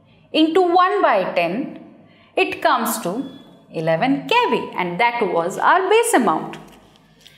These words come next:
So any base you choose, may it be eleven K V or twenty-two K V, you have always to consider the scaling factor, and you have to range, you have to reach that range.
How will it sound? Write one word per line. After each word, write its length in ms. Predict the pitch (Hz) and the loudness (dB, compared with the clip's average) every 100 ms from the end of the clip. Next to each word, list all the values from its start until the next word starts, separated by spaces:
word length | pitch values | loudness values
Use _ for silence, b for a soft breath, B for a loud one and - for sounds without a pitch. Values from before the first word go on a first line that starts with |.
| B B B | B B B
So 360 | - 359 - - | 0 2 2 0
any 420 | - 311 440 494 | 2 4 4 2
base 280 | 330 302 285 | 2 2 2
you 140 | 247 | 0
choose, 360 | 208 196 208 269 | 0 2 2 2
may 300 | 277 302 311 | 2 4 2
it 60 | 254 | 2
be 200 | 262 190 | 2 2
eleven 440 | 190 170 226 247 | 2 2 2 2
K 160 | 262 285 | 2 2
V 200 | 311 370 | 2 0
or 160 | - 196 196 | 0 0 2
twenty-two 560 | 247 247 294 - 330 330 | 0 2 0 2 2 2
K 180 | 302 294 | 2 2
V, 140 | 339 | 2
you 260 | 311 233 233 | 2 2 -2
have 800 | - 262 294 359 440 - - - - | -2 0 2 2 0 -6 -10 -8 -2
always 580 | 220 233 226 320 349 302 | 2 2 2 2 0 0
to 120 | 254 | -2
consider 800 | - 208 214 269 240 330 359 262 | 2 2 2 0 4 6 4 2
the 420 | 185 220 320 - B B B | 2 2 2 -2 B B B
scaling 720 | - - 381 415 440 440 - | -4 0 2 2 2 0 0
factor, 720 | 214 165 - 165 165 330 - B B B B B | 0 -2 -2 0 2 2 -2 B B B B B
and 280 | - 226 214 | -2 0 2
you 160 | 254 359 | 4 2
have 320 | 285 240 - | 2 0 0
to 100 | 233 | 0
range, 540 | 180 240 302 294 294 - - - | 2 4 4 2 0 -8 -14 -10
you 140 | 196 226 | 0 2
have 240 | 226 220 | 2 0
to 100 | 247 | 0
reach 480 | 190 247 302 294 - | 2 2 2 0 -2
that 360 | 185 175 - 208 | -2 -2 -4 -2
range. 420 | 254 165 - - | 0 0 -8 -12